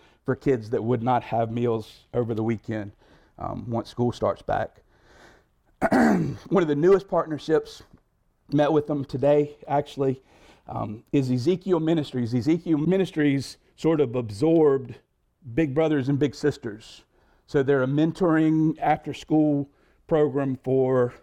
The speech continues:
at-risk and vulnerable kids in the community.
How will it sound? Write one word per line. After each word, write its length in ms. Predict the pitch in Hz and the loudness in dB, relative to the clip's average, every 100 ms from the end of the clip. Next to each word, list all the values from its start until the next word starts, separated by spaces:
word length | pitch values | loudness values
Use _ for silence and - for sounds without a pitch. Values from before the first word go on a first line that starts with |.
| _ - | _ -2
at-risk 500 | 147 139 147 139 - | -2 2 0 0 -2
and 140 | 147 | -2
vulnerable 420 | 131 135 139 131 139 | 0 2 2 0 -2
kids 560 | - 131 113 - - _ - | 2 0 0 -8 -20 _ -4
in 100 | 139 | -4
the 80 | 120 | -2
community. 480 | 135 123 107 95 | -2 -2 -2 -8